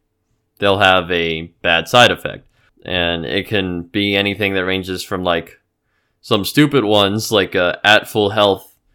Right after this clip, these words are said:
take, uh, no, not take, uh, do minus percent fifty damage, which is a, you know, that's a good chunk of damage. Um, but then you can get rid of those by simple items, uh, simple actions like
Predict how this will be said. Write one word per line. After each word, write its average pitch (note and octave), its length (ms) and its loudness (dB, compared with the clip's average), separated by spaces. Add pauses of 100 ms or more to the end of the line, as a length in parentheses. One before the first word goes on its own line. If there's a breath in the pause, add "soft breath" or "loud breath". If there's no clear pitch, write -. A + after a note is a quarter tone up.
(480)
take, - 420 -2
uh, F2+ 220 0
no, G2 180 -4
not F2 180 -4
take, F2+ 220 -6
uh, F2 160 -2
do A2 540 -2
minus G#2 420 2
percent F2+ 560 -4 (440)
fifty F2 320 -4
damage, E2 680 -4 (120)
which - 160 -14
is D3+ 100 -6
a, A#2+ 40 0
you - 400 -18
know, F#2+ 200 -2
that's G#2+ 140 -2
a A2 40 -4
good E2+ 220 -4
chunk F2+ 240 -2
of F2 80 -4
damage. F#2 580 -2 (500)
Um, G2+ 580 2
but A2+ 220 0
then C#3 120 2
you D3 140 2
can C#3 120 0
get B2+ 160 4
rid B2 180 2
of A2 200 -2
those G2+ 760 -2
by F#2 420 4
simple F#2+ 300 -2
items, F#2 540 -2
uh, F2 180 0
simple F#2+ 340 -4
actions F#2 420 0
like F2 360 -4